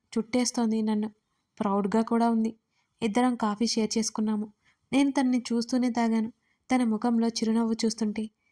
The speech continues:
చాలా చాలా సంతోషంగా ఉంది నాకు. తన బుగ్గ మీద ఒక ముద్దు పెట్టాను. రిటర్న్ ఇచ్చేయడం అలవాటు నాకు. ఒక్కోసారి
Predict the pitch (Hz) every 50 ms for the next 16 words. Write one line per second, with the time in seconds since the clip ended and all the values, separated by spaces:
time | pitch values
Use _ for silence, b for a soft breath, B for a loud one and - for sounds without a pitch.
0 | _ _ - - 262 254 254 254 - 254 240 226 - 220 202 196 185 214 220 -
1 | 233 226 226 226 220 220 208 226 214 220 214 208 - 240 - _ _ _ _ _
2 | _ _ - 262 247 254 220 220 220 196 226 240 240 247 240 226 233 - _ _
3 | _ _ _ - 226 233 - 233 214 208 196 190 226 226 240 226 - 226 220 214
4 | 220 _ _ _ _ _ _ _ _ _ _ _ _ _ _ - 220 247 254 240
5 | 311 311 311 277 - - 254 240 247 240 - - - 196 190 208 214 220 220 220
6 | 220 - - - 214 _ _ _ _ _ _ _ _ _ _ _ _ _ - 254
7 | 254 - - 302 277 294 285 294